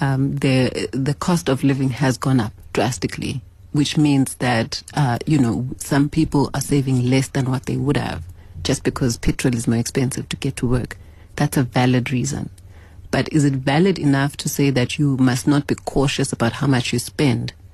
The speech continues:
so that you can still have short-term, medium-term? Because in the short term, you know, December is coming.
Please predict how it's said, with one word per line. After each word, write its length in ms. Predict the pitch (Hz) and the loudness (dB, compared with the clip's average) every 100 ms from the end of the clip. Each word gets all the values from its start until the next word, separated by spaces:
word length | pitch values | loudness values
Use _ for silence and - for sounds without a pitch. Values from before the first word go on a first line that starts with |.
| - - | -14 -4
so 160 | 151 | 0
that 280 | 135 131 - | 2 2 0
you 60 | 135 | 0
can 200 | 139 135 | 2 2
still 420 | - 170 170 156 | 0 2 4 2
have 380 | - - 123 - - | 0 0 0 -2 -8
short-term, 1120 | - - 151 139 - - - 147 131 131 143 - - - - | -6 0 2 2 0 -8 -2 2 4 4 0 -10 -20 -6 2
medium-term? 880 | 135 135 135 131 127 - 131 127 139 | 4 4 4 2 2 2 2 2 0
Because 280 | - - 135 | -2 0 0
in 200 | - 165 | 4 4
the 180 | 147 135 | 4 2
short 260 | - 226 - | 2 0 0
term, 320 | - 156 147 | 0 2 4
you 140 | 190 | 4
know, 100 | 233 | 2
December 380 | 170 143 170 123 | 2 0 2 0
is 80 | - | 0
coming. 400 | 139 131 113 | 2 2 0